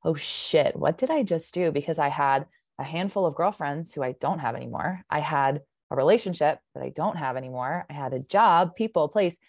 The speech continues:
family members that I don't speak with as much anymore. Where can you kind of guide us through when you have that period of, like, just hang on, you're almost there? Do you have any practices or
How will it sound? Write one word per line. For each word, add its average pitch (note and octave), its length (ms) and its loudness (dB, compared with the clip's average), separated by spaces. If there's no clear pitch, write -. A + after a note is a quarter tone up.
family G3 320 -2
members D#3 440 -4
that C#3 100 -6
I C3+ 40 -4
don't C3+ 200 -12
speak - 420 -4
with A3+ 140 2
as D3+ 140 4
much C3+ 200 -2
anymore. C#3 520 -2
Where F3+ 380 4
can G3 200 -6
you F3+ 80 -4
kind E3+ 260 -4
of D#3 260 0
guide D#3 280 2
us D#3+ 400 -2
through D3+ 340 2
when D3+ 140 -4
you D3 80 -8
have D3 320 -6
that D3 220 -6
period C#3 340 -2
of, D3 140 -4
like, D3+ 260 -4
just - 280 -10
hang D#3+ 240 -6
on, C#3+ 260 -2
you're C#3+ 160 -4
almost D3 400 -4
there? C#3 260 2
Do C#3+ 120 -2
you D3+ 60 -4
have C#3+ 180 -8
any C#3+ 140 -8
practices D3+ 760 -4
or C3 200 -2